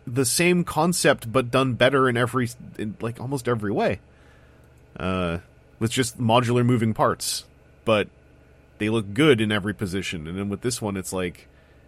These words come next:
you gotta, like, even if me being into the cape, like, I can't really,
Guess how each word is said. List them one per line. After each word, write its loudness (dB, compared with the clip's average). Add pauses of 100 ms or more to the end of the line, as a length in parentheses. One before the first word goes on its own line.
(340)
you -4
gotta, 2
like, -4
even -2
if -6
me 0
being 0
into -2
the -6
cape, 0
like, -6
I -4
can't -2
really, -2